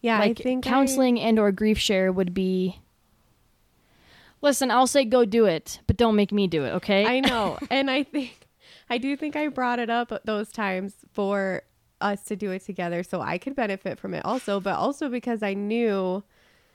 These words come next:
Speaker 1: that you are so good at putting on a brave face and you're so strong.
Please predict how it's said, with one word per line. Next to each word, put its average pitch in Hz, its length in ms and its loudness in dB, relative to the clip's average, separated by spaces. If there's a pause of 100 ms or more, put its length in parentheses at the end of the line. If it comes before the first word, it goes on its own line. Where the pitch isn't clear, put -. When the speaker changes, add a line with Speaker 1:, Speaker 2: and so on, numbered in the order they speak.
(240)
Speaker 1:
that 214 220 -2
you 220 180 -2
are 202 180 -2
so 208 380 -2
good 180 320 0
at 160 180 -2
putting 190 280 -4
on 170 120 -4
a 160 60 -4
brave 170 280 -4
face - 340 -6
and 196 160 -4
you're 185 160 -4
so 190 520 -4
strong. 170 640 -4